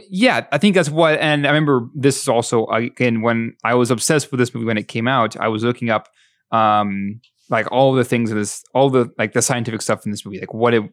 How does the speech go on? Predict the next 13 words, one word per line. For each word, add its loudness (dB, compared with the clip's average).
what 0
are, 2
what 0
are 0
they 2
trying -2
to -6
explain -6
and -4
how 2
real 4
is -2
that? -10